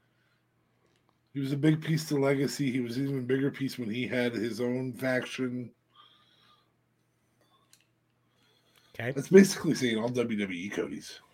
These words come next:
Speaker 2: <coughs>
Speaker 1: He was
Speaker 2: Yep.
Speaker 1: American.
Speaker 2: Well, it also would include, uh,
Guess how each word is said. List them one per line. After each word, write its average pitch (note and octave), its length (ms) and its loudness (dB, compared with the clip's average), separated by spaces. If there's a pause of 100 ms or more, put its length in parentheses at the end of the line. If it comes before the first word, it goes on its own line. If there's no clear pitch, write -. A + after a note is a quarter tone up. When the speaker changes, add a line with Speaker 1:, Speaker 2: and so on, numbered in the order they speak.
(760)
Speaker 2:
<coughs> - 480 4 (500)
Speaker 1:
He B2+ 60 -8
was B2 160 -4
Speaker 2:
Yep. D3+ 80 -2
Speaker 1:
American. F#3+ 180 4
Speaker 2:
Well, G3 80 10
it D3+ 80 8
also F3 320 8
would D#3 220 4
include, D3+ 580 0
uh, B2 480 -2